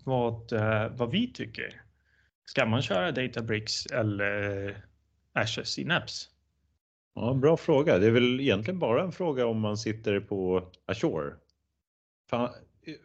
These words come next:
Speaker 2: eh, finns det någon motsvarande i, eh, A V S eller G C P? För där, Databricks finns ju där också, så att där
Speaker 1: Ja.
Speaker 2: kanske man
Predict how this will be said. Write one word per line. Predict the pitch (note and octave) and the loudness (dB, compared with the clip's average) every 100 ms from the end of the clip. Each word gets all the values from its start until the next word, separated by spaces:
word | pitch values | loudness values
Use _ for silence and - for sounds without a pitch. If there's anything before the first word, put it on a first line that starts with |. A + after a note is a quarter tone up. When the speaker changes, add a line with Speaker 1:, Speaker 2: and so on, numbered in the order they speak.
| D3+ | -2
Speaker 2:
eh, | C#3 A2+ | -2 0
finns | D#3 C#3+ | -2 -2
det | C#3+ | 0
någon | C#3 C#3 | 0 0
motsvarande | C#3+ A2+ - E3+ F#3+ C#3+ B2+ | -2 -2 0 2 2 2 0
i, | - A#2 A2 A2 G#2+ G#2+ _ _ _ _ _ - | 2 0 0 0 -2 -6 _ _ _ _ _ 0
eh, | G#2 F#2+ F#2 F#2 | 2 4 2 2
A | A#2 A#2 | 4 6
V | A2 B2+ | 6 6
S | D3+ - - | 4 -2 -2
eller | A#2 G#2 G2+ G2+ | 0 4 4 2
G | G2 A2 | 2 0
C | A2 | 2
P? | - A#2+ | 0 2
För | C3+ | 4
där, | D#3 C3 A#2+ | 6 6 2
Databricks | A#2+ F3 F3+ C3 A2 | 2 2 2 0 0
finns | - G2 - | -2 -4 -4
ju | F#2+ | 0
där | F#2 A2 | 2 2
också, | - - - | 0 -6 -6
så | G#2 | -4
att | A2+ | -2
där | D3 | 0
Speaker 1:
Ja. | |
Speaker 2:
kanske | D3+ C3+ | 0 -2
man | B2+ A2+ G#2+ | 0 0 0